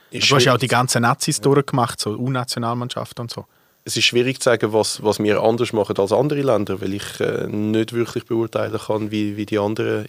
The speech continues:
Speaker 1: ihre Ausbildung gestalten. Aber, ähm, also ich habe einfach das Glück gehabt, ich habe, äh, schon in, in sehr, sehr jungen Jahren mit dem, mit dem Milan Sarovic einen Förderer gehabt, wo,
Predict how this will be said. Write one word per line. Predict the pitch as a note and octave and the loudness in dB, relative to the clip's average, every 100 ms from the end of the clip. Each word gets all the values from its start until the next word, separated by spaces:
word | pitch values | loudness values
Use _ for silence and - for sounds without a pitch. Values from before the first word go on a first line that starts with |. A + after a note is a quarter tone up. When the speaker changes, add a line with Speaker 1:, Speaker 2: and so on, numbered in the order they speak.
| - | -4
Speaker 1:
ihre | A2+ A#2 | -2 0
Ausbildung | A#2 A2+ - A2+ A2+ | -2 -4 -4 -4 -4
gestalten. | - G#2+ G2 - F#2+ | -2 0 0 0 0
Aber, | F#2+ G2 - - - - _ | 0 0 -4 -18 -18 -20 _
ähm, | - G#2 G2+ G2+ - | 2 4 4 -2 -2
also | G#2+ B2 | 0 2
ich | D3 | 2
habe | B2+ | 2
einfach | A2 A2+ | 2 0
das | |
Glück | - A2 - | -4 -4 -6
gehabt, | - G#2 | -4 -4
ich | G#2 | -2
habe, | G#2+ G#2 G2+ G2+ - G#2 G#2 G2 - | -2 -2 -2 -4 -4 -4 -4 -6 -6
äh, | |
schon | - A2 G#2 | -6 -2 -2
in, | G2 F#2 | -2 -6
in | F2 A2 | -8 -6
sehr, | - A2 | -2 0
sehr | G#2 | 0
jungen | G#2+ A2 B2 | -2 -2 -4
Jahren | A#2+ A2 G#2 G#2 | -4 -4 -4 -4
mit | G2 | -6
dem, | G#2+ G2 G2 | -8 -8 -10
mit | - | -10
dem | A2 | -4
Milan | A2 G#2+ G2+ | -2 -2 -2
Sarovic | G#2+ G#2+ G#2+ G#2 | -2 -2 -4 -4
einen | G#2+ | -6
Förderer | - G#2+ A2 G#2 | 0 2 2 -2
gehabt, | G2+ - G2+ G2+ | -4 0 0 0
wo, | G2 G2 G2 | 0 0 -2